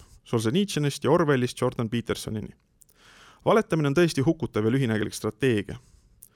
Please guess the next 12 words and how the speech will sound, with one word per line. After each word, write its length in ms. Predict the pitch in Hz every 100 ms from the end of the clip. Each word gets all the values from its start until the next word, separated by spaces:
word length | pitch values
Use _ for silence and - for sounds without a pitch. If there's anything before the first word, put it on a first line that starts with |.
| _ - - _ -
Ometigi 460 | 226 233 - 151 156
on 220 | 147 139 -
see 180 | 202 165
tasand 300 | 127 113 110
üksinda 320 | 113 101 113
ebapiisav. 520 | 113 104 104 - - - - - - - - _ _ -
Internetiajastul 880 | 220 208 175 - 143 165 143 - 120
tahaks 300 | 131 113 -
siia 80 | 120
juurde 360 | 131 156 - 117 -
kirjutada 400 | - 135 - 107 147
käsud: 320 | 165 139